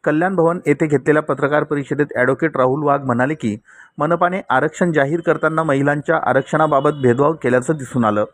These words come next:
याबाबत उमेदवारांच्या वतीनं हरकत दाखल केल्याची माहिती राहुल वाघ यांनी दिली. ते म्हणाले की, खुल्या प्रवर्गातील चौवेचाळीस जागांपैकी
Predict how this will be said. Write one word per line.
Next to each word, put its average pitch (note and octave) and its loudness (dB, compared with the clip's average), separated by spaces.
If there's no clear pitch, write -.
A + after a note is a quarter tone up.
याबाबत E3 2
उमेदवारांच्या D#3+ 0
वतीनं D#3+ 0
हरकत C3+ 0
दाखल C#3 0
केल्याची C3+ 0
माहिती B2+ -2
राहुल B2+ 0
वाघ D3 0
यांनी A2 2
दिली. G2+ -2
ते F3 2
म्हणाले D#3+ 0
की, F#3 -4
खुल्या D#3 0
प्रवर्गातील D#3+ 0
चौवेचाळीस D3+ -2
जागांपैकी C3+ -2